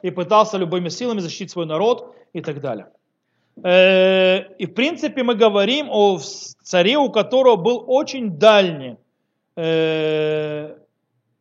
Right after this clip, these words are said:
то есть видение, то есть он далеко видел, далеко понимал, хотел принести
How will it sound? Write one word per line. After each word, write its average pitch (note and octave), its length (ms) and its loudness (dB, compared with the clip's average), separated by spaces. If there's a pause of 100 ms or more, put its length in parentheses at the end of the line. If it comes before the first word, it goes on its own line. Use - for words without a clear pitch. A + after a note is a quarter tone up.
(140)
то E3+ 100 -8
есть C#3+ 120 -8
видение, A3+ 540 -2
то F#3+ 60 -6
есть G3+ 100 -8
он F3 400 -6
далеко F#3+ 380 2
видел, B3+ 500 -2 (200)
далеко G3 380 4
понимал, A#3 460 0
хотел G3+ 340 0
принести G#3+ 840 -8